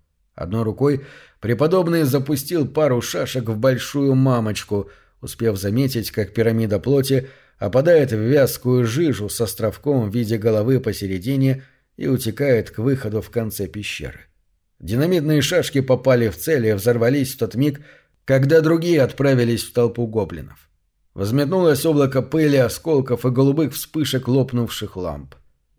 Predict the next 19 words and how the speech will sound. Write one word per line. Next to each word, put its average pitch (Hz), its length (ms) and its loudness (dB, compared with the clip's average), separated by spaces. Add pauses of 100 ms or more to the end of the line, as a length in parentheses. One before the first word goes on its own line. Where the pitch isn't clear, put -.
Преподобный 147 600 2
очнулся 139 500 0
под 113 240 -2
грудой 120 320 2
тел 120 260 0
и 107 40 2
обломков, 135 500 0 (400)
судорожно 139 640 2
хватая 127 480 2
ртом 120 380 0
воздух. - 500 -6 (380)
В 90 100 -6
глазах 135 500 2
было 104 240 -2
черно. 78 420 -10 (720)
А 78 120 -12
потом 135 280 2
преподобный 135 680 4
увидел 127 360 4